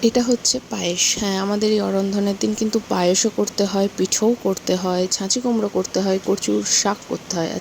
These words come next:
ছাঁচি কুমড়ো কচুর শাকের ভিডিও আমি করতে পারিনি, কারণ ওগুলো আমি করিনি বা সেই সময়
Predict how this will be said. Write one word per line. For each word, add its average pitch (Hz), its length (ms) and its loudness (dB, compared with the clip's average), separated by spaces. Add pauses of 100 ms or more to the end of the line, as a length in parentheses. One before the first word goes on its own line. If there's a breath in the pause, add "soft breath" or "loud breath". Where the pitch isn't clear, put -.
ছাঁচি 190 280 -2
কুমড়ো 233 240 0
কচুর 214 240 -2
শাকের 202 380 -2
ভিডিও 175 280 2
আমি 170 200 0
করতে 214 240 -2
পারিনি, 226 340 2
কারণ 202 260 0
ওগুলো 175 280 0
আমি 196 160 0 (120)
করিনি 220 380 4
বা 226 280 2 (720 loud breath)
সেই 240 200 4
সময় 247 320 2